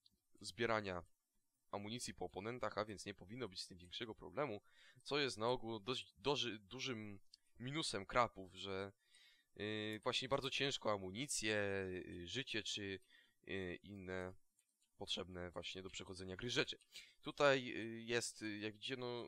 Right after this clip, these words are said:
kunszt właśnie twórców rosyjskiego studia Suka Entertainment. Y, jak widzicie, powtarzają się w kółko te same modele, ale, ale to nie powinno być problemem, żeby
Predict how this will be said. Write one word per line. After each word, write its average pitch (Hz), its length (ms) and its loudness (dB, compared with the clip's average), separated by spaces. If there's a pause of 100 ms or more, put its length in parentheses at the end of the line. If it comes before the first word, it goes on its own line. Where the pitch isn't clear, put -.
(140)
kunszt - 440 -2
właśnie 131 300 2
twórców - 580 -6
rosyjskiego 117 600 0
studia 120 420 4 (280)
Suka - 280 2
Entertainment. 120 720 2 (540)
Y, 113 680 0
jak 127 120 -2
widzicie, 139 640 2
powtarzają 135 400 2
się - 120 0
w - 60 -10
kółko - 240 -6
te - 60 -6
same 135 260 0
modele, 127 680 8 (120)
ale, 123 460 6
ale 131 180 4
to 139 120 0
nie 143 120 0
powinno 127 300 -2
być 113 140 -4
problemem, 120 380 0
żeby 113 280 0